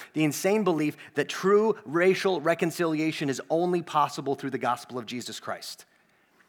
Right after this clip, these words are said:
and cannot be fully achieved by any other means, right? These things will cost us friendships. These things can cost us jobs. These things can cost us stability.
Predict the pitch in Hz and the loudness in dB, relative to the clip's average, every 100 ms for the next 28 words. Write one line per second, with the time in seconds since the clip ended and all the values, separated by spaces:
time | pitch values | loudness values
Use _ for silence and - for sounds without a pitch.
0 | _ - 143 - 175 160 127 135 - 131 | _ -8 -6 0 2 2 0 -6 -6 -6
1 | 117 113 113 101 - _ _ - - 127 | -6 -8 -12 -14 -16 _ _ -18 -8 -6
2 | 123 117 110 107 117 107 98 - 160 151 | -4 -6 -8 -8 -8 -8 -12 -8 -6 -4
3 | 165 220 196 - 190 165 156 - - - | -2 -2 -2 0 0 0 -2 -4 -16 -20
4 | - _ - 139 185 233 175 143 165 151 | -20 _ -12 0 8 10 10 6 2 -8
5 | - - 180 170 - 143 117 - - - | -14 2 4 4 2 0 0 -4 -16 -20
6 | _ _ - 190 190 - 104 - - - | _ _ -2 0 0 -2 -8 -14 -20 -14
7 | - 165 220 208 - - 226 240 208 185 | -6 -2 2 2 2 -2 2 6 4 4
8 | - - 190 180 - 143 147 - 139 127 | -4 4 6 6 4 0 0 -6 -8 4
9 | 180 190 117 107 180 190 - 220 190 - | 8 8 6 0 -2 -2 2 2 2 -4
10 | - - 240 240 190 196 180 - 170 160 | -10 0 4 6 4 6 6 6 2 2
11 | - - - - 160 143 208 175 123 | -4 -10 -6 -2 2 6 8 6 2